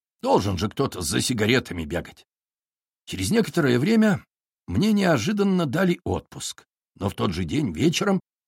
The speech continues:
велели подъехать к одной простой московской пятиэтажке. Дверь открыл самый главный наш начальник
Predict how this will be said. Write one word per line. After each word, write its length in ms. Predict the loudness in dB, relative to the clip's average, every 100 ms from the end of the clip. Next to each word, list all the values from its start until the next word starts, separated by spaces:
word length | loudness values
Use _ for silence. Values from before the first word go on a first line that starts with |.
| _ -2
велели 340 | 0 2 2
подъехать 600 | 2 2 2 0 -4 -4
к 60 | -4
одной 300 | 0 0 0
простой 520 | -2 -2 -2 -2 0
московской 760 | 2 0 0 -2 -2 -6 -8
пятиэтажке. 1040 | -6 -8 -4 0 -2 -2 -10 -10 -14 -18 _ _ _ _ _ _ _ _ -16
Дверь 340 | -6 -2 -2
открыл 400 | -2 0 2 2
самый 380 | 0 -2 -2 -2
главный 520 | 0 0 2 2 2
наш 220 | 2 -2
начальник 600 | -6 -4 -2 2 0 -2